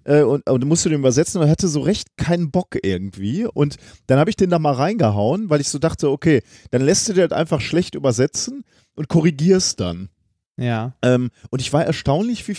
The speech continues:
Speaker 1: wie wenig ich korrigieren
Speaker 2: Korrigieren
Speaker 1: musste.
Speaker 2: musstest, ja,
Speaker 1: Und
Speaker 2: das
Speaker 1: im Gegensatz dazu erinnere ich mich, vor einigen Jahren hatte ich mal eine, äh, das müsste damals sogar noch eine Diplomandin gewesen sein, ähm,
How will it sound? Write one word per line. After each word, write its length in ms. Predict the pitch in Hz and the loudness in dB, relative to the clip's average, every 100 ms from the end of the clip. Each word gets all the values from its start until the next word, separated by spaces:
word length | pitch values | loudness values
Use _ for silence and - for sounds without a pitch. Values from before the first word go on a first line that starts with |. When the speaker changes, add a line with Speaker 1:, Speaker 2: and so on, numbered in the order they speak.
| - | -10
Speaker 1:
wie 220 | 131 170 | -8 -2
wenig 380 | 131 190 220 233 | 0 0 -2 -8
ich 140 | - | -10
korrigieren 520 | - 175 175 165 143 170 | -8 -6 -6 -4 -2 2
Speaker 2:
Korrigieren 500 | 175 165 160 285 202 | 2 4 4 4 6
Speaker 1:
musste. 280 | 170 - | 4 4
Speaker 2:
musstest, 200 | 220 - | 0 0
ja, 300 | 156 196 226 | 0 2 0
Speaker 1:
Und 80 | 226 | 2
Speaker 2:
das 100 | - | 4
Speaker 1:
im 120 | 190 | 4
Gegensatz 400 | 175 214 208 - | 4 4 4 2
dazu 260 | 170 185 - | 2 2 2
erinnere 300 | 202 180 185 | 2 2 -2
ich 80 | 175 | -4
mich, 120 | 180 | -6
vor 140 | - | -4
einigen 260 | - 170 139 | -2 -2 0
Jahren 420 | 120 139 202 131 | 2 4 2 2
hatte 160 | 107 104 | 2 0
ich 100 | 120 | -2
mal 280 | 123 120 123 | 2 2 2
eine, 100 | 120 | 2
äh, 680 | 113 113 110 - 90 90 92 | 2 4 2 2 -4 -8 -10
das 100 | - - | -14 -10
müsste 260 | - - - | -8 -8 -8
damals 360 | - - 85 - | -10 -6 -8 -6
sogar 180 | 85 | -8
noch 80 | 76 | -6
eine 160 | 85 85 | -4 -4
Diplomandin 760 | 95 - - 80 78 87 87 | -6 -6 -4 -2 -4 -4 -6
gewesen 460 | 90 85 87 92 87 | -6 -4 -4 -4 -2
sein, 440 | 90 90 101 107 | 0 0 0 -2
ähm, 300 | 80 101 104 | -2 -2 -4